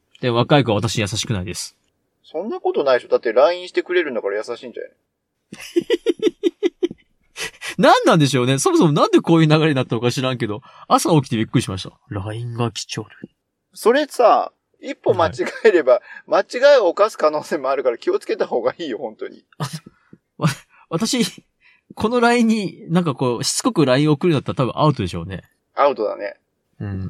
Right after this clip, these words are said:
Speaker 1: まあ、そんなことはしないというか、ちょっと正直、
Speaker 2: な？うん。
Speaker 1: 怖いですよね。怖い。
Speaker 2: 怖いよね。
Speaker 1: わ-、わしの個人、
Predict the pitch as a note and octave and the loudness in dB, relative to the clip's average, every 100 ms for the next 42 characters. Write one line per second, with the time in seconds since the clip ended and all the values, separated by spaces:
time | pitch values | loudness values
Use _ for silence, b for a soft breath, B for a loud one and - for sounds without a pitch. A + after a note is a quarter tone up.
0 | A#2 A2 - A#2+ B2+ B2 B2+ A#2+ F2+ - | -12 -14 -12 -10 -8 -6 -6 -6 -6 -6
1 | G#2+ A2 G#2+ - F#2 F#2 - - - _ | -8 -6 -6 -4 -4 -4 -6 -14 -18 _
2 | _ _ _ _ _ _ D3 - - C#3 | _ _ _ _ _ _ -4 -4 0 -2
3 | C#3 A2+ G2 - _ _ - - D#3+ F3+ | -2 -6 -8 -10 _ _ -16 0 4 6
4 | E3 G2+ F2+ - - - - - - A#2 | 4 0 -6 -8 -12 -14 -14 -12 -6 -6
5 | F#2 - C#3 G#3 A#3+ G#3+ F3 B2+ G#2 G#2 | -6 -10 -8 -8 -6 -8 -6 -6 -6 -8
6 | G#2 G#2 - - A#2+ - C#3 C3+ D3 D#3 | -8 -10 -10 -4 -2 0 0 0 4 4
7 | C#3 C#3+ | 6 2